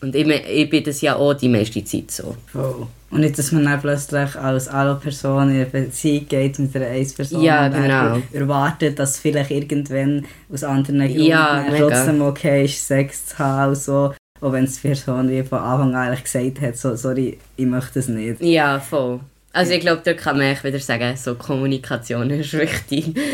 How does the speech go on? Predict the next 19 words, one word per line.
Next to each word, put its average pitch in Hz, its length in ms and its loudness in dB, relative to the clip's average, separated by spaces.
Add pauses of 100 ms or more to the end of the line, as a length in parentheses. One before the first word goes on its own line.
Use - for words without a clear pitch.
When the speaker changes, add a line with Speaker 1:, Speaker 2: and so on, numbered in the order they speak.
(140)
Speaker 2:
Ja, 175 380 6
Speaker 1:
<laughs> - 180 -12
Speaker 2:
voll. - 100 -8
Speaker 1:
Und 175 220 4
auch 175 160 6
so 185 180 4
ehrlich 175 460 4
sein, 143 360 -4
weil 135 260 2 (220)
ich 156 160 2
finde 151 220 2
es 151 120 -6
zum 151 140 -2
Beispiel 143 460 -4
wie 143 320 0 (600)
angenehmer, 139 640 2
wenn 131 160 0
jemand 131 280 -4
sagt, 127 420 -2